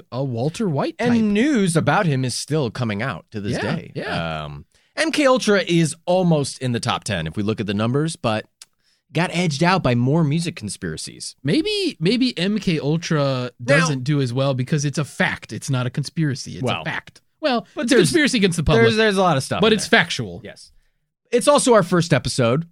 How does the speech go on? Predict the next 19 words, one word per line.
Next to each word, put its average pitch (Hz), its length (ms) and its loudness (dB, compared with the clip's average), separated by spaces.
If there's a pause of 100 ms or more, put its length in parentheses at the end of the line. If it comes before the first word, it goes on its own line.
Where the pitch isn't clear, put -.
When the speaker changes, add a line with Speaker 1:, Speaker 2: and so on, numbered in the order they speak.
(120)
Speaker 1:
That's, 156 600 -2
Speaker 2:
We - 80 -20
Speaker 1:
that's 156 180 8
Speaker 2:
were 160 60 4
Speaker 1:
true. 165 100 2
Speaker 2:
still 196 180 8
learning 208 280 6
the 208 100 6
ropes. 180 420 4
Speaker 1:
We'll 165 260 2
acknowledge 190 640 2
that 151 120 2
it's 139 180 -2
much 143 420 2
different 143 400 0
than 117 360 -2
things 117 300 -6
are 139 80 0
now. 123 300 -2